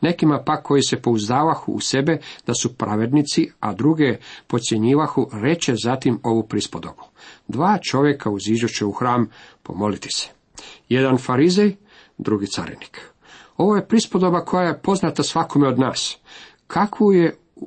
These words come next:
ujadajuću satiru upotrebio kada im je ispripovedio ovu prispodobu? Međutim, on to nije učinio zato da bi povredio neke od njih.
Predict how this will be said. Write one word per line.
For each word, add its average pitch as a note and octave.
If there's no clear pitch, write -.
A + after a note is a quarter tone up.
ujadajuću C#3
satiru C#3
upotrebio C3+
kada B2+
im B2
je A#2+
ispripovedio A#2
ovu A2+
prispodobu? G#2
Međutim, D#3
on D3+
to D3
nije D3+
učinio C#3+
zato C#3+
da B2
bi A#2+
povredio B2
neke C3+
od G#2
njih. D#3+